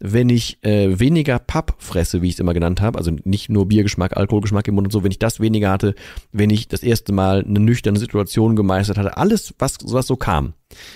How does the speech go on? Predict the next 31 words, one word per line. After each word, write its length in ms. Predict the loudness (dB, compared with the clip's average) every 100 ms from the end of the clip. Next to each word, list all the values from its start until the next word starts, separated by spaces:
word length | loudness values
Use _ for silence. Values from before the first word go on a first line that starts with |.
| -20 -2
Ähm, 320 | 0 2 2 0
und 140 | 0
jedes 300 | 2 2 2
kleine 260 | 0 0 0
bisschen, 380 | 0 -2 -2 0
wirklich 260 | -2 -2
jedes 200 | -4 -4
kleine 180 | -2 -2
bisschen, 180 | -2 -2
weil 80 | -4
ich 140 | -4
hab 100 | -4
mir, 300 | 0 0 0 _ _ -20 -20 -20 -10
ich 160 | -4
hatte 120 | 0
ja 140 | 0 2
nix, 360 | 0 -2 -8 -4
wo 120 | -2
ich 80 | -2
jetzt 200 | -4 -2
irgendwie, 360 | -2 0 0
äh, 220 | 0 -2 0
groß 260 | 0 -2
hätte 120 | -4
funktionieren 380 | -4 -2 2 2
müssen, 180 | 2 0
weil 100 | -2
mein 140 | 0
Leben 180 | 0 2
ja 140 | 0 0
wirklich 340 | -4 -6 -12